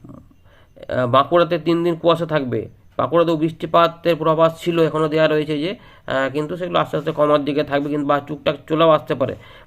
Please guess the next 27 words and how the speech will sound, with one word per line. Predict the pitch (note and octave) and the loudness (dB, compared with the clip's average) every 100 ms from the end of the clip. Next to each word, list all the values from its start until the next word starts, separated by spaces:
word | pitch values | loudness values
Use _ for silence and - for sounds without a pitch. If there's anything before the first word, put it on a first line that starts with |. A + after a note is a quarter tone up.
| - | 0
পূর্ব | E3+ F3+ | 4 6
বর্ধমানে | F3 E3 E3+ E3+ | 6 4 2 2
বৃষ্টিপাত | E3 D#3+ E3 D#3+ | -2 -2 2 2
হয়েছে, | D#3 D#3+ G#3 | 2 0 -2
সেখানেও | F#3+ D#3+ D3+ D#3 | -6 -2 0 0
বৃষ্টিপাতের | D3 D#3 D3+ | -2 -4 -4
পূর্বাভাস | C#3+ C#3+ D3 C#3 | -2 0 0 2
দেওয়া | D3 D3+ | 0 0
ছিল, | E3 | 0
আহ, | G#3 G#3+ - - - - B2+ B2+ | -2 -2 -12 -20 -6 -2 0 2
তবে | C#3+ | 0
শুকনো | C#3 E3+ E3+ | 0 0 2
আবহাওয়া | D#3 D#3 D3+ | 4 4 2
থাকবে | D3+ D3+ | 2 0
বলছে | D#3 D#3 | 0 0
রবিবার | D3 D#3 D#3+ D#3+ | 0 2 0 0
থেকে, | E3 F3 | -2 -2
কিন্তু | D#3 D#3 C#3 D3+ D3+ B2+ - - - | -4 -6 -4 -2 -2 -6 -14 -20 -10
একদম | - C3+ D3 E3+ D#3+ | -2 0 2 0 0
হান্ড্রেড | - B2+ E3+ F3+ | -6 -2 0 2
পার্সেন্ট | E3+ F3 E3 | 0 0 -2
নিশ্চয়তা | D#3+ E3 D#3 D#3 | 0 0 0 0
নেই, | E3+ | -2
হালকা | F3 C#3+ D3+ | -2 -2 -2
বৃষ্টিপাত | D#3 D#3 D#3 | -4 -2 0
হতে | C#3+ C#3+ | 0 0
পারে। | C#3 C#3 A#2+ | 2 0 -2